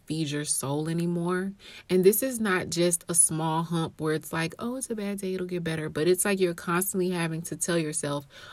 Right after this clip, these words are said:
"Oh, it's just a bad day, it'll get better." Like, you're constantly having to say that. And so now you've developed this comfort because you know that every day, as long as you tell yourself it'll get better, you're just holding on to this hope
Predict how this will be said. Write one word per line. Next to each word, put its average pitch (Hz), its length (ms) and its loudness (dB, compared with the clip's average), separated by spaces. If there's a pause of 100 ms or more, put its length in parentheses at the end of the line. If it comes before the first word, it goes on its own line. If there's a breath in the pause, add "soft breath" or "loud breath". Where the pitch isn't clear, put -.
(120 loud breath)
"Oh, 240 180 0
it's 226 120 -4
just 233 160 -4
a 202 40 -6
bad 180 200 -4
day, 151 160 -4
it'll 143 120 -6
get - 160 -10
better." - 260 -10
Like, 165 180 -4
you're 170 120 2
constantly 196 520 2
having 165 200 -2
to 160 60 -6
say 196 280 -4
that. 147 280 -10 (1200)
And 190 100 2
so 196 140 0
now 190 520 2
you've 180 360 0
developed 175 560 2
this 170 240 -2
comfort 175 720 -4 (760 loud breath)
because 185 400 4
you 185 100 0
know 202 680 2 (380 soft breath)
that 170 220 2
every 185 300 4
day, 165 560 0 (720 soft breath)
as 165 160 0
long 175 240 4
as 196 120 2
you 202 80 0
tell 196 200 2
yourself 175 380 4
it'll 175 180 0
get 170 220 0
better, 156 380 2
you're 165 260 6
just 180 300 0
holding 180 540 4
on 170 320 -2
to 165 120 -8
this 151 240 -4
hope - 480 0